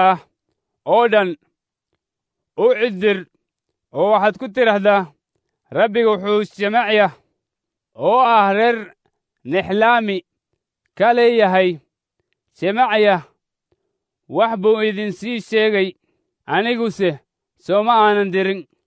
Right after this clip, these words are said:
oo wuxuu idinka dhigay inaad been isku hadlaysaan. Sidaas daraaddeed, Rabbigu wuxuu leeyahay, bal ogaada, Shemacya oo ah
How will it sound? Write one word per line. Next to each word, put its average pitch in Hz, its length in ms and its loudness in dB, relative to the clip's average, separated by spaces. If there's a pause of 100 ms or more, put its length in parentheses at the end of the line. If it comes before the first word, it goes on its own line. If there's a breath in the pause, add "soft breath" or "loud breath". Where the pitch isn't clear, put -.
(580)
oo 165 180 0 (100)
wuxuu 214 240 0
idinka 220 400 -2
dhigay 208 440 -2 (1080)
inaad 233 440 0
been 226 340 0 (340)
isku 151 260 -8
hadlaysaan. 220 680 2 (920)
Sidaas 214 480 0
daraaddeed, 196 500 2 (600)
Rabbigu 208 340 -2
wuxuu 202 260 -2
leeyahay, 190 560 2 (440)
bal 175 280 0
ogaada, 196 440 2 (580)
Shemacya 208 640 0
oo 226 140 2
ah 196 340 2